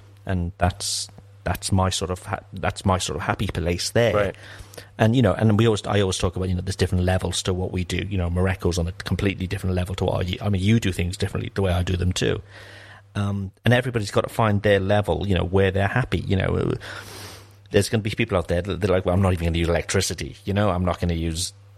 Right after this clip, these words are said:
Speaker 1: grinders. I'm gonna, you know, I'm gonna do it completely all as people would have done it three hundred years ago." And that's their thing, which is fine. And there's other people who will literally just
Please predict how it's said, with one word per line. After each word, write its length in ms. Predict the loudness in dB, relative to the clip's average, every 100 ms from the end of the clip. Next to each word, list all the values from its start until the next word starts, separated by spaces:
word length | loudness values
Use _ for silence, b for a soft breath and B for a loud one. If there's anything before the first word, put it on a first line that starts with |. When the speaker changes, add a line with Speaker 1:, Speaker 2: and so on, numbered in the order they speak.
| 0
Speaker 1:
grinders. 380 | 2 4 2 2
I'm 120 | 2
gonna, 160 | 0
you 200 | -2 0
know, 60 | 0
I'm 60 | 2
gonna 100 | 2
do 100 | 2
it 60 |
completely 500 | 2 0 0 0 0
all 420 | 2 0 0 -4 -8 -20 -20 -6 0
as 240 | 2 2
people 280 | -4 -4 0
would 120 | 0
have 140 | 0 0
done 160 | 2
it 140 | 2 -2
three 260 | -8 -2 0
hundred 260 | 0 -2 -2
years 180 | -2 -2
ago." 180 | -4 0
And 100 | 2
that's 260 | 2 0
their 180 | -2 -2
thing, 420 | -2 0 0 0 -8 -16 -10
which 160 | -8 -6
is 100 | -4
fine. 380 | 0 0 -2 -6 b b b
And 120 | 2
there's 140 | 4
other 160 | 4 2
people 380 | 0 -2 0 2
who 120 | 2
will 160 | 2
literally 460 | 0 -2 -2 -2 -2
just 240 | 0 -4